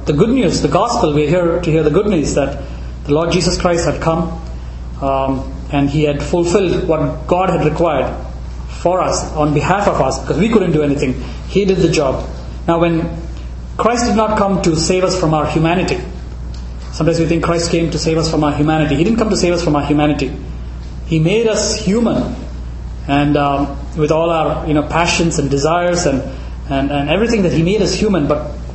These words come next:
what, what he came to save us is from our sins. Sin corrupted our, uh, our, our, our very being, and so Christ came to save us from our sins. And, uh, maybe tonight, uh, this evening, is an opportunity for anyone who's not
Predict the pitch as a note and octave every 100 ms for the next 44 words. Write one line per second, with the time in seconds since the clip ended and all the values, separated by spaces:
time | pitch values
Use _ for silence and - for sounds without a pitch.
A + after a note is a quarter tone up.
0 | - E3 - - D#3+ D#3+ E3+ G3+ G3+ -
1 | F#3 F3+ F3 - D#3 C#3+ C#3 - D3+ -
2 | - - - - - - - - - -
3 | - F3+ F#3 E3+ F#3 F#3 F3+ D#3+ D#3+ -
4 | - - - - D3 C#3 C#3 C3+ C#3 C#3
5 | - - - C#3 C#3+ C#3 D3 D3 D3 D3
6 | D3+ E3+ D3 B2+ C3+ - - D#3+ E3+ E3
7 | E3 D3+ E3 D3+ - D3 C#3 - D3 C#3
8 | - - - - - - C#3+ C#3 C#3 C#3
9 | C3+ - - - - - - D#3+ E3+ E3
10 | E3+ F#3 F#3 E3 - D3+ - F3 F#3 G3
11 | D3+ D#3 D#3 D#3+ D#3 E3+ D#3 E3+ D#3 C#3+
12 | - D#3+ D#3+ E3 D3 C#3+ - D#3+ E3